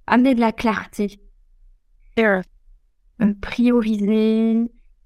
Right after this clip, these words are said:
Speaker 1: faire le tri entre qu'est-ce qui est de, encore du dé-, du socialement désirable à qu'est-ce qui parle vraiment à mon âme. Ah, voilà. Et puis, euh, tu me parlais d'outils. Donc moi,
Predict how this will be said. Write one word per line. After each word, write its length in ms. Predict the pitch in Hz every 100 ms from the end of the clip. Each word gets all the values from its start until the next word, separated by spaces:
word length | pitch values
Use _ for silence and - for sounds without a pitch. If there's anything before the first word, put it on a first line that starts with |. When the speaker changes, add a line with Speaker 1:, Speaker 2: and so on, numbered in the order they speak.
| -
Speaker 1:
faire 160 | 220
le 120 | 226
tri 540 | 226 - 254 247 254 262
entre 580 | 220 214 - 208 208 202
qu'est-ce 200 | 233 226
qui 440 | - 233 226 226
est 60 | 220
de, 220 | 185 196
encore 300 | 196 202 226 214
du 140 | 196
dé-, 540 | 180 180 208 220 -
du 220 | 180 190 196
socialement 680 | - 247 240 262 233 233 233
désirable 840 | 233 220 214 233 220 226 240 226
à 120 | 196 196 - -
qu'est-ce 320 | 311 339 -
qui 160 | - 247
parle 240 | 226 226
vraiment 380 | 196 226 220 240
à 100 | 226
mon 260 | 202 196 202
âme. 320 | 185 233 311 - _ _ _ _ _ _ _ _ _ _ _ _ -
Ah, 80 | 185
voilà. 300 | 190 170 175 _ _ _ _ _ _ -
Et 160 | 196 196
puis, 540 | - - 196 208 202
euh, 500 | 180 185 - - - - 202 196 - - -
tu 180 | - 202
me 40 |
parlais 300 | 208 208 220
d'outils. 460 | 214 220 - 285 240
Donc 240 | 208 -
moi, 400 | 220 233 240 240